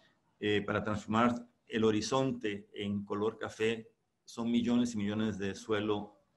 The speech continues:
altamente valioso. El tema de especies invasoras, eh, me preocupó mucho lo que he visto últimamente en el Caribe, esas algas invasoras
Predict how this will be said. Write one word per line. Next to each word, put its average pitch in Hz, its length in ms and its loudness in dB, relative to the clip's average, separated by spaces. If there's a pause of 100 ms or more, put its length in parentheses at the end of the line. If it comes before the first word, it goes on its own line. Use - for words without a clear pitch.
(480)
altamente 107 540 2
valioso. 90 600 -2 (440)
El 113 140 2
tema 123 200 8
de 120 40 6
especies 107 360 2
invasoras, 131 1040 4
eh, 98 640 4 (480)
me 101 120 -2
preocupó 107 420 2
mucho 123 400 8
lo 120 160 2
que 113 100 -6
he - 20 0
visto 117 300 -2
últimamente 113 540 -2
en 110 80 0
el 101 120 -4
Caribe, 123 560 -2
esas 104 300 -6
algas 107 380 -2
invasoras 117 880 -4